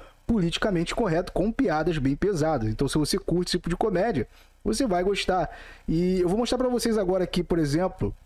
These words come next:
a porcentagem no site Rotten Tomatoes. Vamos olhar aqui, ó. E, como já esperado, os críticos odeiam. <laughs> Tem apenas quatorze por cento de aprovação dos críticos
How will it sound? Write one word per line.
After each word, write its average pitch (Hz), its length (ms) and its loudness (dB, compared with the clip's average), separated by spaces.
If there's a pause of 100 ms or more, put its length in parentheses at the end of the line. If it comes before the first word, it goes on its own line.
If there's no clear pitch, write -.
a - 80 -2
porcentagem 185 640 0
no 180 80 0
site 180 320 -2
Rotten 180 340 0
Tomatoes. 139 460 0
Vamos 147 240 0
olhar 143 240 0
aqui, 202 260 -2
ó. 143 160 -2 (460)
E, 269 400 0
como 226 220 0
já 202 120 2
esperado, 185 600 0
os 156 160 0
críticos 180 500 0
odeiam. 180 560 0 (520)
<laughs> - 640 -8
Tem 165 140 0
apenas 170 440 0 (280)
quatorze 196 640 0
por 202 200 0
cento 170 220 -2
de 170 60 2
aprovação 156 560 0
dos 139 200 -2
críticos 226 600 -2